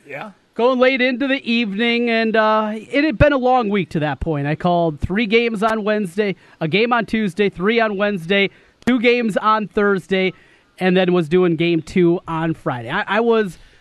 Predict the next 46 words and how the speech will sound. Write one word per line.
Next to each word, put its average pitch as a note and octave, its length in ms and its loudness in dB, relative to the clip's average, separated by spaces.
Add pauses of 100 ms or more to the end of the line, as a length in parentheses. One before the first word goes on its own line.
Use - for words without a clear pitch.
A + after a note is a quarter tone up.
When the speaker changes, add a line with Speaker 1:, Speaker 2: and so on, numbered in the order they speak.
(140)
Speaker 2:
I A3+ 120 0
was D4 180 0
worn A#3 260 2
down. D3 280 -2 (400)
And A#3 400 -2 (120)
Speaker 1:
Mm-hmm. F#3+ 440 -6 (100)
Speaker 2:
but E4+ 160 6
middle E4+ 240 2
of C#4+ 80 -2
the B3+ 80 0
game, G#3+ 400 0
uh, G3+ 800 0 (140)
see A#3 260 -4
ball G#3 320 2
off G#3 220 -2
the G3+ 80 -4
bat, F3+ 400 2
foul C4+ 240 -2
ball, G#3+ 400 0
and D#3+ 160 -2
it's, - 440 -8
it's G#3 220 -2
coming D4 300 2
at F#3 160 2
us. - 340 -20 (680)
And C4 220 2
in C#4 100 2
a C4 60 4
way, A#3 640 0 (100)
it, A#3+ 180 2
it B3 100 0
was A#3+ 160 0
slow B3 340 0
motion. B3 500 0
In A#3 220 -2
another A#3+ 280 2
way, B3+ 400 0 (540)
it - 60 -4
was G3 140 2
incredibly G3 420 0
fast, E3 340 -2
and D#3+ 80 -2
I D#3 40 0
had D#3+ 180 0
no D#3 120 4
chance D#3 420 -2